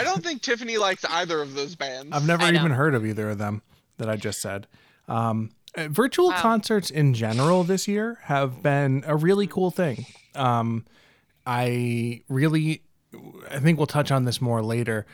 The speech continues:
Speaker 3: but, like,
Speaker 2: Yeah.
Speaker 3: uh, Tiffany and I managed to catch a few of them. Like, uh, we, we watched the guy from the Ataris play some
Speaker 2: Oh, Chris
Speaker 3: albums.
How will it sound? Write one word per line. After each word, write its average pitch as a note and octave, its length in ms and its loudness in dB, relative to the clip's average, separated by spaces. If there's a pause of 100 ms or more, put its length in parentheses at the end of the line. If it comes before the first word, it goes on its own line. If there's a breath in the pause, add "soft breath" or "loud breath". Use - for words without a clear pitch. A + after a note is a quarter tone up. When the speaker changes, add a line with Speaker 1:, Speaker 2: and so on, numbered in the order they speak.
(240 loud breath)
Speaker 3:
but, B2 180 2
like, B2 280 -4
Speaker 2:
Yeah. A#2 120 -2
Speaker 3:
uh, A2 40 -4
Tiffany F3 280 0
and F3+ 100 4
I E3+ 60 4
managed D3+ 320 2
to C#3 60 -8
catch C3+ 280 -4
a C#3 100 -10
few F3 240 2
of C#3 100 2
them. A#2+ 260 0
Like, A2+ 220 -4
uh, A2 280 -2
we, A#2 120 -2
we B2+ 240 -4
watched A#2 320 0
the B2+ 60 -4
guy A2+ 200 -4
from A#2 160 -8
the A2 140 -6
Ataris B2+ 680 0
play B2 460 -2
some B2+ 200 -4
Speaker 2:
Oh, A#2 140 -2
Chris A#2 220 0
Speaker 3:
albums. A#2+ 560 -2